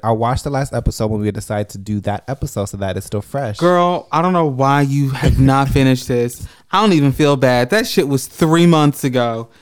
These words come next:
Speaker 2: You have had all the time in the world. We have ignored that topic
Speaker 1: <laughs>
Speaker 2: week after week after week.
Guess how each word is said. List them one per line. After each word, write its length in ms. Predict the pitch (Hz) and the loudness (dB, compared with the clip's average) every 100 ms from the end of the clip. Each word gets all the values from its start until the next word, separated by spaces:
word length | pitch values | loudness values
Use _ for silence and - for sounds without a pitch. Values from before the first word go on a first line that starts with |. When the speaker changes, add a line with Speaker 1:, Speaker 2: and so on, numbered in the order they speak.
| _ - - | _ -4 4
Speaker 2:
You 120 | 262 | 4
have 220 | 220 160 | 4 2
had 320 | 160 139 135 - | 2 2 2 0
all 280 | 147 151 165 | 2 4 2
the 80 | 165 | 0
time 340 | 160 156 156 | 2 2 4
in 60 | 156 | 4
the 60 | |
world. 380 | 147 147 135 139 | 4 2 2 2
We 120 | 233 | 2
have 100 | 214 156 | 2 2
ignored 520 | 139 139 160 165 165 | 4 6 6 4 2
that 200 | 151 147 | -2 -2
topic 480 | 147 131 - 180 139 | 0 2 2 0 0
Speaker 1:
<laughs> 20 | |
Speaker 2:
week 340 | 139 214 233 - | 0 2 0 -2
after 340 | 160 139 139 | -2 2 2
week 380 | 127 151 185 185 175 | 2 2 0 -2 -4
after 300 | 165 - 165 | -4 -2 -2
week. 360 | 151 123 110 | 0 0 -2